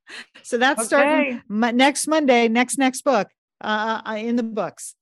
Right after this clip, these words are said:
Speaker 1: So
Speaker 2: You can do
Speaker 1: yeah.
Speaker 2: it. We're, we, we know you can do it, Lee.
Speaker 1: Thank
Speaker 2: That's
Speaker 1: you.
Speaker 2: good
Speaker 1: Yes.
Speaker 2: to do.
Speaker 1: Thank you. Thank you.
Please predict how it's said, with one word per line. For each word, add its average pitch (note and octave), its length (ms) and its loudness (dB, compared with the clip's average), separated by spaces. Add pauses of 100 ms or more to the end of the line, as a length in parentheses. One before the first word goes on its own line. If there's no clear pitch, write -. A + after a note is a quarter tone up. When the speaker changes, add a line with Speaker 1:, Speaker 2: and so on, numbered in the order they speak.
(100)
Speaker 1:
So - 220 0
Speaker 2:
You A#3+ 80 2
can D4+ 180 2
do D4 220 6
Speaker 1:
yeah. A3 80 4
Speaker 2:
it. G3+ 80 -4 (240)
We're, A#3+ 180 4
we, B3 120 2
we B3+ 200 0
know C4+ 140 4
you A#3+ 120 2
can F3+ 140 -6
do - 100 -6
it, - 120 -8
Lee. - 100 -6
Speaker 1:
Thank B3 340 2
Speaker 2:
That's A#3+ 160 2
Speaker 1:
you. B3+ 60 -6
Speaker 2:
good B3+ 180 6
Speaker 1:
Yes. G3 340 0
Speaker 2:
to G3+ 100 0
do. - 160 -6
Speaker 1:
Thank A3+ 240 0
you. C3 200 -10 (140)
Thank G3+ 260 -2
you. D3 280 -18